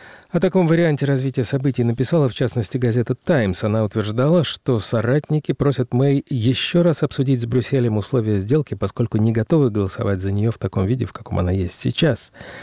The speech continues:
Газета утверждает, что некоторые министры готовы провести повторный референдум о Брексите.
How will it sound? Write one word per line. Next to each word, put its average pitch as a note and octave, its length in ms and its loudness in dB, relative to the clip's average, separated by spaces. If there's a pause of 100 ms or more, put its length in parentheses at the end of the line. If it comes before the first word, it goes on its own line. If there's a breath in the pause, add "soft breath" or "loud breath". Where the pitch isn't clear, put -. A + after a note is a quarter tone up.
(420 loud breath)
Газета A2+ 440 0
утверждает, G#2 540 -2
что - 160 -6
некоторые A2+ 420 2
министры C#3+ 440 2
готовы G#2+ 360 -2
провести A#2 440 -4
повторный F#2+ 720 -2
референдум G2+ 640 -2 (460 loud breath)
о A#2+ 120 0
Брексите. F2+ 680 -2